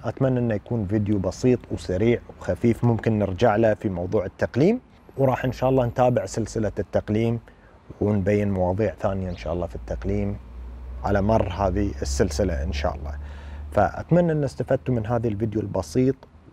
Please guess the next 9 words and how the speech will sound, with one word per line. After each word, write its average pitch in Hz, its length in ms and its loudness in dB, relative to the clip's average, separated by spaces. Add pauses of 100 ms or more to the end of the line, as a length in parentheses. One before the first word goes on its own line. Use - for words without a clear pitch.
(120)
والسريع 107 580 0 (500)
على 101 180 2
موضوع 104 480 0 (260)
كيفية 131 640 0 (600)
القطع، 113 460 -4 (400)
بغض 208 220 4
النظر 127 380 6
إذا 110 160 2
كان 107 380 -2